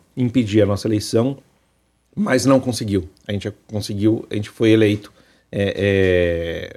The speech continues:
é, meu sócio foi eleito pra, é, é, pro, pra aquele conselho. E aí,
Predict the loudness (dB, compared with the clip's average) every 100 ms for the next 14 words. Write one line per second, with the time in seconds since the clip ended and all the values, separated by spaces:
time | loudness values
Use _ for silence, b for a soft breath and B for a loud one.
0 | -6 -2 0 -2 -2 -2 0 0 -2 -6
1 | -2 0 0 -6 b b _ -10 -8 -8
2 | -8 -8 -10 -14 _ _ _ _ _ _
3 | -4 -2 -2 -2 -4 -2 -2 -2 -4 -4
4 | -6 -8 -20 b b b b b b _
5 | 2 4 4 2